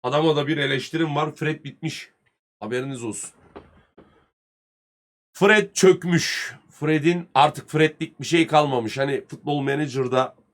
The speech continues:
artık böyle otuz üç, otuz dört yaşında bir oyuncu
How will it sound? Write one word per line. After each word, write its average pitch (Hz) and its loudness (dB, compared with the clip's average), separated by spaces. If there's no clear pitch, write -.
artık 123 -4
böyle 117 -4
otuz 120 -10
üç, 131 -14
otuz 107 -8
dört 143 -6
yaşında 120 -8
bir 120 -6
oyuncu 123 -4